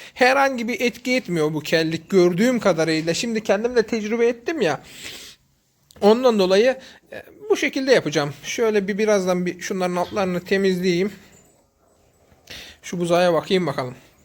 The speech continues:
Allah'a şükür bak. Bakışları güzel. Önündeki yemi yemiş mi? Bakalım. Duralım.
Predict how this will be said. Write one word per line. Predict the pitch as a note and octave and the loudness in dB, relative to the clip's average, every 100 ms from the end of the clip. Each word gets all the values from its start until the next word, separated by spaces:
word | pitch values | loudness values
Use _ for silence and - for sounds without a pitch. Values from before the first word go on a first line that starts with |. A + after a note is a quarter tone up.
| _ _ _ - | _ _ _ -2
Allah'a | F#3 G#3 G3+ | 2 4 2
şükür | - C#3+ | -2 -6
bak. | C#3+ - - - - - | -6 -8 -16 -20 -20 -8
Bakışları | G#3 G3 - - F3 G#3 G#3 - - _ _ G3+ | -2 -2 -2 -2 0 0 -4 -14 -20 _ _ -10
güzel. | E3+ D#3 C#3+ - _ _ _ _ _ _ _ _ _ _ - | -4 -2 -4 -8 _ _ _ _ _ _ _ _ _ _ -4
Önündeki | F3 E3+ F3+ D#3+ F3 | -2 0 -2 -2 -2
yemi | E3 E3+ | -2 -2
yemiş | E3 C#3 - | -2 -4 -4
mi? | F#3 G3 - - - - - - - - - - - - - - - - - | -4 -6 -10 -18 -20 -20 -20 -14 -12 -12 -14 -12 -12 -12 -16 -18 -20 -18 -8
Bakalım. | D3 C3 C3 C#3+ E3+ - - - - - - - - - - - - - - - - - - - - - - | -6 -4 -4 -2 -4 -8 -10 -10 -8 -8 -10 -14 -14 -10 -10 -10 -14 -20 -20 -20 -20 -20 -20 -20 -18 -10 -2
Duralım. | D#3 C#3 | 0 0